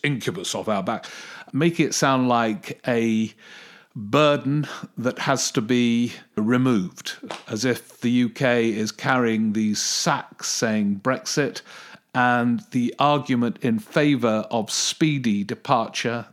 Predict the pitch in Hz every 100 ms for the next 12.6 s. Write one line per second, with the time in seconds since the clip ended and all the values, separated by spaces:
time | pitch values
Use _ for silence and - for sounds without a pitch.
0 | - 117 104 - 156 139 104 - 95 -
1 | 98 - - 110 113 117 110 - _ -
2 | - - - - 143 123 - 127 - 123
3 | - - 123 - - - - - - -
4 | - - - 113 113 110 107 98 127 131
5 | - 131 107 120 117 107 107 123 107 -
6 | 101 113 107 107 101 117 98 92 - -
7 | - - - 123 143 135 160 127 117 131
8 | - 120 - 135 143 127 131 113 107 104
9 | 107 101 107 - 170 143 - 113 107 -
10 | 110 95 107 120 113 110 107 - - -
11 | 127 110 120 117 110 107 - 117 107 95
12 | - 131 113 131 110